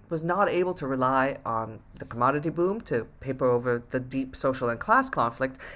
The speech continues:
and those social and class conflict continued to exist, which meant that in the face of increasing opposition,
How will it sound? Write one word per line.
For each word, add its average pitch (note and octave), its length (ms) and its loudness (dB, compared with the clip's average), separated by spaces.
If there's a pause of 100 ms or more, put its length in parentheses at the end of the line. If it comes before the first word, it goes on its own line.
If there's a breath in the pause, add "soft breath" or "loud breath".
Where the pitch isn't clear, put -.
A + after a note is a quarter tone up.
and G3+ 160 2
those G#3+ 140 4
social G#3+ 520 2
and E3+ 200 -4
class G3+ 280 2
conflict F3+ 380 0
continued F3 400 -2
to - 80 -10
exist, - 560 -6 (840 loud breath)
which G3 220 -2
meant B3 380 6
that B2+ 280 2
in D3+ 120 0
the D3+ 80 -2
face F#3+ 400 0
of C3+ 340 0
increasing B2+ 500 -6
opposition, D#3+ 720 0